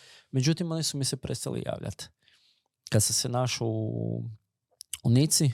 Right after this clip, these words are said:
odnosno Monte Carlo, e, i tu sam imao i malu prometnu nezgodu i malo sam i nastradao i imao sam dva eura u džepu i nisam imao pojma kako ću nastaviti dalje.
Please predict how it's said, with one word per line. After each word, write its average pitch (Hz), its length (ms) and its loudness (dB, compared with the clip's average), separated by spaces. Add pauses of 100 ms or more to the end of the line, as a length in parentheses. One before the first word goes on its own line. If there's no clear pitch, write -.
(120)
odnosno 120 380 -2
Monte 117 260 -4
Carlo, 151 440 2
e, - 680 -14 (580)
i 123 880 2
tu 135 100 2
sam 123 180 2
imao 123 160 2
i 113 120 0
malu 113 280 0
prometnu 123 420 0
nezgodu 131 520 0 (540)
i 120 320 0
malo 120 220 2
sam 107 220 2
i 107 80 0
nastradao 135 800 2
i 117 120 -2 (680)
imao 123 200 0
sam 120 160 2
dva 127 160 4
eura 117 220 4
u 113 60 2
džepu 127 400 0
i 139 100 0
nisam 143 280 -2
imao 147 500 -4 (120)
pojma 147 240 -2
kako 143 160 -4
ću - 140 -8
nastaviti - 360 -4
dalje. - 200 -6